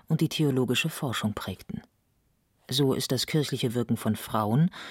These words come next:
von der männlichen Perspektive überschrieben worden.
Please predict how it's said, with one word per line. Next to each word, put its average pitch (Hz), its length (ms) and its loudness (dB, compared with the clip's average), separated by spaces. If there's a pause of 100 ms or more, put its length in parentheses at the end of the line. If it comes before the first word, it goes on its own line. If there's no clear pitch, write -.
(160)
von 143 160 2
der 131 120 4
männlichen 127 460 4
Perspektive 120 720 -2
überschrieben 139 680 -2
worden. 92 300 -8